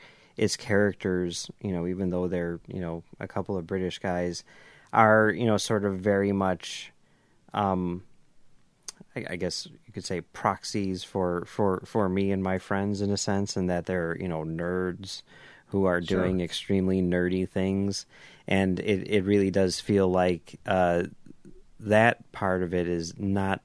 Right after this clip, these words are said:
Speaker 1: necessarily lazy in the sense that, y-, you know, in the Big Bang Theory sense, you know, where, like, they've done their
Speaker 2: Yes.
Speaker 1: homework in, in, in th-, those ways. And,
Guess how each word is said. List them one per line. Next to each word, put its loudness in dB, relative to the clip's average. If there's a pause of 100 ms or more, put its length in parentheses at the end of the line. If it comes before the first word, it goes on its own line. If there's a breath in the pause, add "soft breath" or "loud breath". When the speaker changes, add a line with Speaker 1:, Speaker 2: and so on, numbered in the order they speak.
Speaker 1:
necessarily -2
lazy -2
in -4
the -4
sense -4
that, -6 (200)
y-, -8
you -2
know, -2
in -6
the -6 (480 soft breath)
Big -4
Bang -4
Theory -6
sense, -12
you -4
know, -4 (540 soft breath)
where, 4
like, 0
they've -2
done 0
their 0
Speaker 2:
Yes. 2
Speaker 1:
homework 0 (160)
in, -4
in, -4
in -4
th-, -4
those 0
ways. -6
And, -8